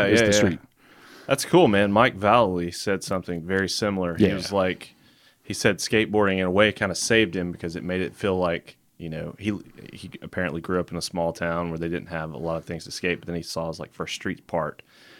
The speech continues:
Speaker 2: and it made his small town not as bad.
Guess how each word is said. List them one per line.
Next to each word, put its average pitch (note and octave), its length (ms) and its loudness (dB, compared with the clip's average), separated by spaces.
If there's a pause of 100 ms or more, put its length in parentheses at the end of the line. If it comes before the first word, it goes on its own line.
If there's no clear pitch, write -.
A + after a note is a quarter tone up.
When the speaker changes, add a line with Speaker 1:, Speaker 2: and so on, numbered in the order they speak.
(240)
Speaker 2:
and F#2+ 140 -2
it F2 80 -2
made G#2+ 240 6
his G2+ 160 0
small G#2+ 260 4
town G2 300 0
not F#2+ 200 4
as E2+ 100 -2
bad. D#2 420 -4